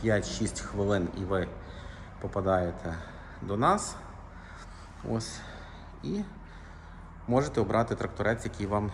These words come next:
до вподоби, який підходить вам по технічних характеристиках або, можливо, підходить по ціні. Доставка в нас безкоштовна. Гарантія на тракторці у нас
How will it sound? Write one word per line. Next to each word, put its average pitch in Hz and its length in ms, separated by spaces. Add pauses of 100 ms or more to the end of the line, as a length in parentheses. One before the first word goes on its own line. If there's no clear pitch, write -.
(120)
до - 120
вподоби, 120 580 (100)
який 101 160
підходить 101 400
вам 98 160
по 90 140
технічних 98 480
характеристиках - 760
або, 90 220
можливо, 95 440 (260)
підходить 95 440 (120)
по 104 180
ціні. 90 380 (420)
Доставка 107 600 (120)
в - 40
нас 95 340
безкоштовна. 165 920 (1120)
Гарантія 110 580 (800)
на 98 180
тракторці 95 760 (1200)
у - 40
нас - 380